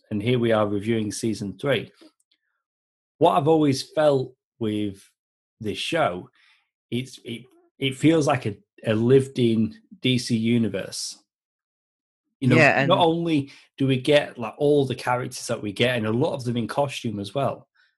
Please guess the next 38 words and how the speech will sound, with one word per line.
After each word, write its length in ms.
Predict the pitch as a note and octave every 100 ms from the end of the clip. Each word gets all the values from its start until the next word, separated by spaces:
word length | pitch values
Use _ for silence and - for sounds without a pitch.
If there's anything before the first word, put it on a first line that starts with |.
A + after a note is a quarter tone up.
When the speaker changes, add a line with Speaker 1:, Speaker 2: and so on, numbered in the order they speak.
| _ _ _ _ _ -
Speaker 1:
but 140 | C3+
there's 180 | B2 G#2
references 800 | B2+ B2 B2+ A2 - G#2+ G#2 -
to 340 | - A2 A#2
all 260 | - B2 A#2+
these 200 | A#2 A2
other 200 | A#2 A2+
things. 480 | - G#2 G#2 G2+ A2
Like, 160 | A#2+
Roy 240 | C#3+ C#3+ D#3
Harper 540 | A#2+ B2 C#3 B2+ G2+ -
is 180 | A#2 A2
referenced 440 | A#2+ - A#2+ -
to, 300 | A2+ G#2+ G2+ - _ _ _ A#2+
I 20 |
think, 140 | C3+
in 100 | D3
the 60 | G#2+
season 380 | - B2+ A2+ F#2+
finale 580 | G#2 G2+ A#2 F#2+ - _ _ _ _ _
of, 100 | G#2+ G#2 - A2+
of 100 | G2+
this 200 | B2+ C3+
season. 80 |
Speaker 2:
Yeah. 300 | C#3 A2+ G#2+ - _ _ _ _ _
Speaker 1:
So 160 | - B2+
we're 140 | B2+
always 580 | B2+ D3+ E3+ D3 C3+ A#2+
getting, 640 | - C#3 C#3 A#2+ A2+ G#2+ - _ _ _ _ _ _ _ _
we're 80 | C3+
getting, 400 | B2+ D#3+ C#3+ C3 B2+
yeah, 100 | A2
it's, 220 | - B2
again, 320 | F3+ C3+ A2+
it 180 | C#3 C#3
feels 380 | F3 G3 F#3+ C#3+
lived 360 | C#3 D#3+ C#3
in. 220 | F#2 F2+